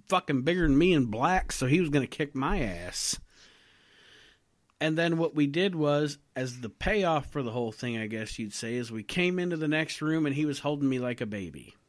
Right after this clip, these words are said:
And it was a whole big joke on everybody. But he was involved and I was involved.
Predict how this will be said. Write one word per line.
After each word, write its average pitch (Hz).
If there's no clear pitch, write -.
And 131
it 135
was 131
a 127
whole 143
big 131
joke 104
on 78
everybody. 65
But 127
he 190
was 196
involved 160
and 139
I 165
was 156
involved. 107